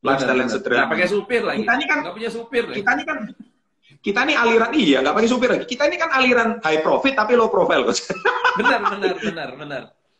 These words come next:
Speaker 1: Benar, benar.
Speaker 2: Pajak, Coach, pajak tinggi, Coach, ya kan, biarin aja lah, ya. Yang penting
Speaker 1: <laughs>
Speaker 2: santai aja lah. Jadi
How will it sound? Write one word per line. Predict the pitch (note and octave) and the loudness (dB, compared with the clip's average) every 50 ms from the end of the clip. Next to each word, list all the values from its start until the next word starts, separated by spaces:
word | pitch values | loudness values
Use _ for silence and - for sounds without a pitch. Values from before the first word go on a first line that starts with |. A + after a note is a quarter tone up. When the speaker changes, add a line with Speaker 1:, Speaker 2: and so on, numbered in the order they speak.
| _ _ _ _ _ _ _ _ _ | _ _ _ _ _ _ _ _ _
Speaker 1:
Benar, | - D3+ E3+ E3 D#3+ D3+ | -16 -14 -10 -10 -10 -10
benar. | D3 D3 E3 | -6 -2 0
Speaker 2:
Pajak, | G#3 A#3+ A#3+ - G#3+ F3+ - G#3 | 0 0 2 2 0 0 2 2
Coach, | G#3 - G#3 - - | 2 2 0 0 0
pajak | G3+ G3 G3 - B3 C4 B3+ | 0 0 2 0 -2 -4 -2
tinggi, | B3 A#3 G3+ F#3+ F#3+ F#3+ | 0 2 4 4 4 4
Coach, | E3+ C#3+ C3 - - D#3 | 4 4 4 0 0 2
ya | C#3+ C#3 C#3 | 2 4 4
kan, | C3+ C3+ C3+ - C3+ | 4 4 2 2 2
biarin | B2+ B2 B2 C3 C#3+ C#3 | 2 2 4 2 2 2
aja | D3 D#3 D#3+ D3+ D3 C3+ A#2 | 2 2 2 2 2 2 2
lah, | G#2+ G2 F#2+ F#2 F#2 | 2 0 0 -2 0
ya. | G#2 B2+ A#2 A2+ A2 A2 | 0 2 2 2 2 0
Yang | B2+ D3 C#3+ C#3+ D#3 - | 0 -2 -2 -2 -4 -2
penting | D#3+ - - - D#4+ - - - | -2 -2 -2 -2 -4 -6 -6 -10
Speaker 1:
<laughs> | - C#4 - A#3+ - | -12 -10 -10 -4 -2
Speaker 2:
santai | D#3 C#3+ C#3+ C#3 - D3+ C#3+ C#3+ | 0 0 0 0 0 0 0 2
aja | C#3 D#3 D3+ C#3 D3 | 0 0 0 0 -2
lah. | C3 A#2 G#2 F#2+ F#2 F#2 | 0 0 0 0 0 -2
Jadi | F#2 F#2 C#3+ G#3+ C4+ B3+ | -2 -2 -2 -2 -2 -6